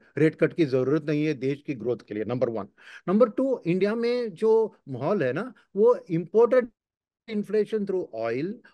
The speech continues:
और supply side inflation through food ही हमारे इन्फ्लेशन को डिटरमाइन करती है। तो डिमांड साइड का उतना पुल नहीं होता इन्फ्लेशन के ऊपर, तो रेट कट या रेट हाइक का असर इन्फ्लेशन के ऊपर दिखता है जब एक डिमांड ड्रिवन इकोनॉमी हो। इंडिया में उतनी ऐसी चीज नहीं है।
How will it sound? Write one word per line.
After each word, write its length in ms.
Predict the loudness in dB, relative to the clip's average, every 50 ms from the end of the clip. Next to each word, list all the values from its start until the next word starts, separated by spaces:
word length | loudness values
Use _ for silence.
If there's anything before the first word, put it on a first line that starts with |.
| -4 0
और 160 | 0 0 0
supply 400 | 0 -2 -2 -2 2 2 4 4 4
side 300 | 4 2 2 2 2 0
inflation 520 | -2 -4 -4 -4 -2 -2 -2 -2 -4 -6
through 240 | -6 -4 -4 -4 -4 0 2 2
food 180 | 2 2 0 -6 _ _ _ -4 2
ही 80 | 4
हमारे 440 | 4 4 4 0 0 0 0 0 0
इन्फ्लेशन 580 | -2 -4 -4 -4 -2 -2 -2 -2 -4 -8 -8 -2
को 140 | -2 -2 -2
डिटरमाइन 420 | -2 -2 0 0 2 2 0 -2
करती 380 | -2 -6 -8 -8 -8 -10 -10 -8
है। 180 | -8 -10 -10
तो 300 | -12 -16 -18 -6 -4 -2
डिमांड 420 | 2 4 4 6 6 4 4 4 2
साइड 220 | 4 4 2 4
का 120 | 4 2
उतना 300 | 2 2 2 0 -4 -4
पुल 240 | -4 -2 -2 0 0
नहीं 120 | 2 0 0
होता 180 | -2 -2 -4
इन्फ्लेशन 440 | -4 -4 -6 -6 -6 -6 -6 -8 -10
के 120 | -8 -8
ऊपर, 200 | -10 -6 -6 -8 -8 -8 -16 -8 2
तो 80 | 2 4
रेट 380 | 6 8 6 6 6 4 2
कट 140 | 2 2 4
या 100 | 2 2
रेट 280 | 4 4 2 2 0 -2
हाइक 220 | -6 -6 -6 -6
का 80 | -8 -10
असर 500 | -8 -10 -12 -8 -2 2 2 2 2 -2 -8 -18 _ -2
इन्फ्लेशन 480 | 0 0 2 6 4 4 4 2 -4 -4
के 80 | 0
ऊपर 100 | -2 -2
दिखता 360 | 0 -2 -4 -4 -2 -2 0 0
है 200 | 0 0 -2 -6 -10 _ -2
जब 160 | 0 4 4
एक 160 | 2 4 4
डिमांड 260 | 2 2 2 2 2
ड्रिवन 240 | 2 2 0 0 -2
इकोनॉमी 340 | -4 -4 -6 -8 -6 -8 -8
हो। 180 | -8 -8 -6 -4
इंडिया 200 | -2 0 2 2 2
में 80 | 0
उतनी 220 | -2 -4 -4 -4 -6
ऐसी 200 | -6 -4 -8 -12
चीज 260 | -8 -8 -10 -8 -6
नहीं 120 | -8 -8 -8
है। 140 | -8 -10